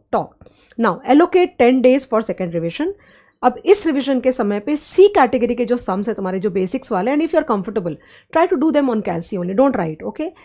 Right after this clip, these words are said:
Then B category में you can try to select a few which you should write and some of them you can do on the Calci। While writing, you know, जब तुम फिर से लिख रहे हो, okay, you can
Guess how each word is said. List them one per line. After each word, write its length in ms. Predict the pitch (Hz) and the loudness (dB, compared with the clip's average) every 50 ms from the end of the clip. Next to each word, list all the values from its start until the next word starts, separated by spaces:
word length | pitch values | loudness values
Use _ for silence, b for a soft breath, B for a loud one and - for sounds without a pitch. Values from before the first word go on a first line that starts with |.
| b b b _ | b b b _
Then 140 | 254 269 269 240 | 4 4 6 6
B 120 | 208 302 370 359 381 | 8 8 8 8 6
category 340 | 269 269 277 254 233 254 277 | 2 2 0 0 0 0 0
में 100 | 302 320 | 0 0
you 120 | 269 277 - | 0 0 -2
can 120 | 294 285 254 - | -2 -2 0 2
try 100 | 240 240 254 254 | 2 2 2 0
to 40 | 339 - | -2 -6
select 440 | - - 294 277 302 330 320 - - 381 | -2 0 2 4 4 2 2 -2 -4 -4
a 20 | - - | -2 -2
few 160 | 302 339 339 302 294 | -2 -2 0 -2 -4
which 140 | 311 - 285 | -4 -4 -6
you 40 | 269 - | -6 -6
should 200 | - 240 185 170 | -6 -8 -4 -2
write 320 | 180 185 214 302 415 - B B B B | 0 2 4 4 2 0 B B B B
and 160 | - 254 247 - | -4 -2 0 0
some 120 | 330 311 320 | 2 2 2
of 120 | 320 254 196 226 | 0 0 -2 -2
them 160 | 226 233 233 | -2 -2 -2
you 100 | 220 220 220 | -4 -2 -2
can 180 | 240 254 233 175 175 | -2 -2 -2 -2 -2
do 80 | 220 208 190 | -2 -2 -2
on 100 | 185 185 | -4 -6
the 60 | 190 - | -6 -6
Calci। 340 | 190 175 175 175 - 185 151 b b b b b b - | -6 -6 -6 -6 -8 -8 -10 b b b b b b 0
While 400 | 233 247 254 294 370 453 453 440 | 4 8 8 10 10 10 10 8
writing, 340 | 349 254 226 220 202 165 147 - 214 190 | 8 6 4 2 0 -4 -4 -6 -6 -4
you 80 | 240 | -2
know, 80 | 269 262 214 214 - | -2 -2 -4 -8 -6
जब 160 | - 240 233 - | -6 -6 -4 -2
तुम 100 | - 277 | -2 -4
फिर 160 | 254 - 240 220 | 0 0 0 0
से 180 | - - 349 | 2 2 2
लिख 200 | 294 240 240 - | 4 2 2 2
रहे 120 | - 240 208 | 2 2 2
हो, 160 | 170 - - - 220 - | 0 -4 -12 -18 -18 -12
okay, 200 | - - 285 220 175 b b b b b b b b b - | -4 -4 -2 -2 -4 b b b b b b b b b -6
you 60 | 339 - | -2 2
can 160 | 370 370 320 | 2 2 2